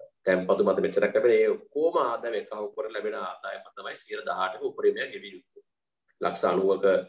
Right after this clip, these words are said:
ලක්ෂ අනූව ඉක්මවන ආදායම සියයට දහඅටක් ගෙවිය යුතුයි. ලක්ෂ තිහක් දක්වා කිසිම ටැක්ස් එකක් දැන් බලපාන්නේ නැහැ.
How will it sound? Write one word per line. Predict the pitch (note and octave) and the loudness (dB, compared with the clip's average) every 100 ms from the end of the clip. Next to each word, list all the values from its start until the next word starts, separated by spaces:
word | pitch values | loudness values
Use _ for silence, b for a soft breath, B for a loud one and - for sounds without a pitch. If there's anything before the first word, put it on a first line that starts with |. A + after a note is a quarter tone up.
| _ _ _ _ - - - - - - - - - | _ _ _ _ -10 -10 -10 -20 -20 -8 -8 -6 -6
ලක්ෂ | - - A2 | -6 -2 0
අනූව | F#2 G2 | 4 4
ඉක්මවන | F#2 - C#3 A#2+ E2+ - _ _ - | 4 6 6 6 2 -4 _ _ -10
ආදායම | F#2 F#2 F#2+ - | -6 -4 -4 -2
සියයට | G#2 F#2 | -2 -2
දහඅටක් | F2+ G2 G#2+ | -4 -6 -4
ගෙවිය | F#2 F2 | -4 -6
යුතුයි. | E2+ - - _ _ _ _ _ _ | -8 -12 -14 _ _ _ _ _ _
ලක්ෂ | - - - | -10 -8 2
තිහක් | G#2 G#2 | 2 4
දක්වා | G#2 - C3 C3 | 0 0 -2 -2
කිසිම | G#2 G#2+ | -6 -6
ටැක්ස් | A#2+ - G2 - | -8 -8 -8 -4
එකක් | G2 G2 | 0 0
දැන් | F#2+ | 0
බලපාන්නේ | F#2 F2+ G2 G2+ G2 | 0 -2 -2 -6 -6
නැහැ. | F2+ | -10